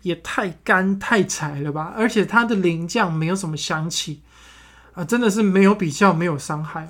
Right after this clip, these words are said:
因为在这之前呢，其实我们已经吃过很多家厉害的店，所以一吃到他们家的鸡肉饭的时候，就，就觉得，嗯，真的是蛮普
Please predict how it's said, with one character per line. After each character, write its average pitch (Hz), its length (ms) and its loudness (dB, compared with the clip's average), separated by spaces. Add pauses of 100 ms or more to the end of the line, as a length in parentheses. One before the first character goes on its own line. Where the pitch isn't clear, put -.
因 202 120 2
为 214 120 4
在 208 220 0
这 214 180 4
之 208 240 2
前 160 240 -4
呢， 147 80 -8
其 190 160 -4
实 208 80 -2
我 196 80 2
们 160 140 -2
已 151 60 -6
经 190 200 0
吃 190 200 0
过 190 200 6
很 143 220 -8
多 170 180 -2
家 180 400 0 (200)
厉 196 200 2
害 170 280 2
的 156 120 -4
店， 160 380 -2 (320)
所 262 180 2
以 202 300 2
一 240 80 0
吃 - 240 -2
到 220 220 4
他 208 120 2
们 196 140 2
家 190 160 2
的 180 100 0
鸡 170 200 -6
肉 170 160 2
饭 160 280 -2
的 151 80 -6
时 151 220 -8
候， 160 160 -2
就， 165 320 -2 (300)
就 190 240 2
觉 156 260 -4
得， 156 380 -6
嗯， 151 400 -6
真 196 180 0
的 175 160 0
是 160 300 -4
蛮 147 260 -6
普 143 240 -14